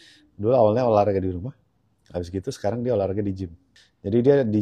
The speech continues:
gym baru empat bulan, I think, right? Dan badannya kan bagus banget.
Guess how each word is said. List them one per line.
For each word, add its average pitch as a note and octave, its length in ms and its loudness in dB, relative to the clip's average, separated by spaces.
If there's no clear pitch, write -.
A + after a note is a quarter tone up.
gym D#3+ 160 -2
baru G#2+ 480 0
empat - 320 -2
bulan, A#2+ 640 -4
I G#2+ 80 -6
think, D3+ 240 -10
right? C3+ 240 -8
Dan A#2+ 160 -2
badannya G#2 320 -2
kan C#3+ 160 -8
bagus F#2+ 240 -6
banget. F#2 160 -12